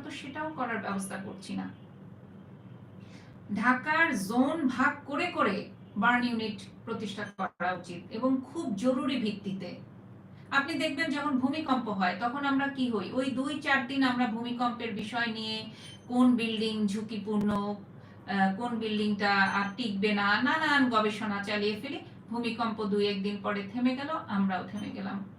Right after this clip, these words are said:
কোনো ধরনের ব্যবস্থা আমরা গ্রহণ করি না। এই অগ্নিকাণ্ড প্রতি বছরই ঘটছে, ঘটেই যাচ্ছে এবং বড় বড় ধরনের অগ্নিকাণ্ড, খুব ছোট আকারের না।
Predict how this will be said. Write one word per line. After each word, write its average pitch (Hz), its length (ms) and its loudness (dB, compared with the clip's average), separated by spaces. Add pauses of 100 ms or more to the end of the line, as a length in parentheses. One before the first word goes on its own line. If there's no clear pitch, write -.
কোনো 226 200 -2 (140)
ধরনের 226 440 0 (640)
ব্যবস্থা 180 420 -6 (120)
আমরা 208 160 -6 (100)
গ্রহণ 190 260 -4 (160)
করি 262 300 4
না। - 60 -2 (1400)
এই 196 80 -2 (120)
অগ্নিকাণ্ড 226 540 -2 (200)
প্রতি 208 280 -4 (180)
বছরই 196 480 -2 (440)
ঘটছে, 190 380 -4 (140)
ঘটেই 247 380 2
যাচ্ছে 180 320 -6 (320)
এবং 196 140 0 (200)
বড় 240 180 2 (120)
বড় 285 140 8 (140)
ধরনের 233 440 2
অগ্নিকাণ্ড, 185 480 -4 (600)
খুব 214 120 -8 (120)
ছোট 247 160 -4 (160)
আকারের 185 440 -4
না। - 80 -10